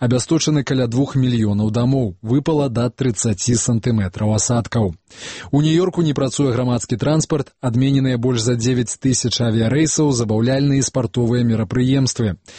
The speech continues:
Паводле мэра Майкла Блумберга, час для эвакуацыі скончыўся. Усім, хто не пакінуў небяспечныя раёны,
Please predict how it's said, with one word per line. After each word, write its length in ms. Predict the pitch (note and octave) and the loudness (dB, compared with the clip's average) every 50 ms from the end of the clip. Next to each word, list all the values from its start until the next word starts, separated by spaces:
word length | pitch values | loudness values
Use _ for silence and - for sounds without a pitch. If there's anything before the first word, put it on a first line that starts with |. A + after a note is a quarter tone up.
| - - - - - | -20 -20 -20 -6 -4
Паводле 360 | C3 B2+ C3 C#3+ C3 C3 B2+ | -2 0 0 0 0 0 0
мэра 340 | B2+ C3+ C#3+ C#3 B2+ A#2 G#2+ | 0 0 0 0 0 -2 -2
Майкла 440 | A2 A2+ A#2 A#2 G#2 - B2 A#2 | -2 0 0 0 0 0 -2 -2
Блумберга, 600 | G#2 A2+ C3 D3+ D#3 D3+ D#3+ D#3 C3+ C#3+ C#3 C3 | 0 2 2 2 2 0 0 0 0 0 -2 -2
час 280 | - - C#3+ C#3+ C#3 B2+ | -2 -2 0 0 0 -2
для 220 | B2+ C3 C3 B2 | -2 -2 0 0
эвакуацыі 580 | A#2 A#2 G#2+ - B2+ B2 A#2+ A#2 G#2+ - A2+ G#2 | 0 -2 -2 0 0 0 0 0 0 0 -2 -2
скончыўся. 720 | F#2+ - - C#3+ D#3 D#3 - - D3+ C3+ - D#3 - - - - - _ _ | -2 0 0 0 0 2 2 0 0 0 0 0 -2 -2 -4 -10 -20 _ _
Усім, 340 | C#3 C3+ - - E3 E3 D3+ | -2 0 0 2 0 0 0
хто 220 | - - D3 C#3+ | 0 0 0 2
не 160 | C#3 C3+ C#3 | 2 0 0
пакінуў 560 | - - B2+ A#2 - - C#3 C#3 C#3 C3 B2 | -2 -2 -4 -4 -2 -2 0 0 2 2 2
небяспечныя 760 | A#2+ A2+ G#2 A#2 A2 - - - B2 G#2 - - A2+ G#2+ G#2+ | 2 2 0 0 -2 -2 -2 -2 -2 -2 0 0 0 0 0
раёны, 480 | G#2 G#2+ G#2+ A#2 C#3 D3+ D#3 D3+ C#3+ | 0 0 2 2 2 2 2 0 -2